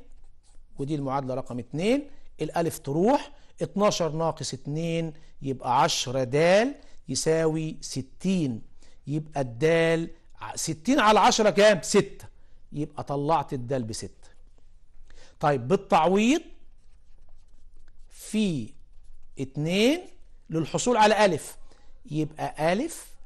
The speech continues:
زائد اتنين دال بكام؟ بستة يساوي سبعتاشر. اتنين في ستة بكام؟ باتناشر، يروح الحارة التانية،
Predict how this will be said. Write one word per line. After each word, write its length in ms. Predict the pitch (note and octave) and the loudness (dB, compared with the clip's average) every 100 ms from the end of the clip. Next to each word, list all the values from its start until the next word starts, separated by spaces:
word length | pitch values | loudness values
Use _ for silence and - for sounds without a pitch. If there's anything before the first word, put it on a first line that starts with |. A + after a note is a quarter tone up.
| - | -14
زائد 640 | B2+ A#2 D3+ C#3+ C3+ B2 A#2 | -10 -2 2 2 0 -6 -8
اتنين 720 | A#2 - D3+ E3 D3 A#2+ G#2 - - | -8 -6 -4 -2 -2 -4 -8 -14 0
دال 180 | F3+ B3 | 2 4
بكام؟ 420 | G#3+ D#3+ C#3 G2+ - - | 2 0 0 -2 -12 -8
بستة 440 | - B3 - E4+ - - - - - - - - - - | -4 -2 -2 -8 -8 -20 -18 -18 -20 -20 -20 -18 -18 -10
يساوي 380 | C#3 - C#3 C3+ | -8 -4 -2 -2
سبعتاشر. 720 | B2 A#2 G#2 - G#2 F2+ - - - - | -4 -4 -6 -6 -8 -8 -10 -14 -14 -8
اتنين 240 | D#3 C4+ E4+ | 2 2 4
في 100 | C4+ | 4
ستة 260 | D4+ - | 2 2
بكام؟ 380 | B3+ - F#3+ D#3 | 2 6 6 6
باتناشر، 540 | D3 - G3 C4 C4+ A3+ | 0 2 4 6 6 6
يروح 220 | A3+ G#3+ | 4 2
الحارة 340 | F3+ - G#3+ | -2 2 2
التانية، 480 | F#3 - A#3 D4 F4 | 2 4 4 4 -2